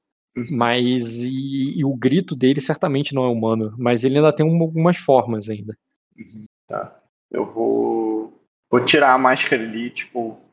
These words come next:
Speaker 1: com, meio com pena, tá ligado?
Speaker 2: Aham.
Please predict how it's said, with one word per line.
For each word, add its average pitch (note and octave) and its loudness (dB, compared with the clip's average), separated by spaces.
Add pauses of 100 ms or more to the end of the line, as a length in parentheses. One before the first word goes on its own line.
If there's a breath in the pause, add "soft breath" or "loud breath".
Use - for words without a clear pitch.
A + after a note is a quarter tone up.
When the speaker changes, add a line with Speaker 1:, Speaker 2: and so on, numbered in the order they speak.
(180)
Speaker 1:
com, B2+ -4 (140)
meio E3 2
com G4+ 0
pena, E3+ 4
tá C3 0
ligado? B2 0 (500)
Speaker 2:
Aham. C3 2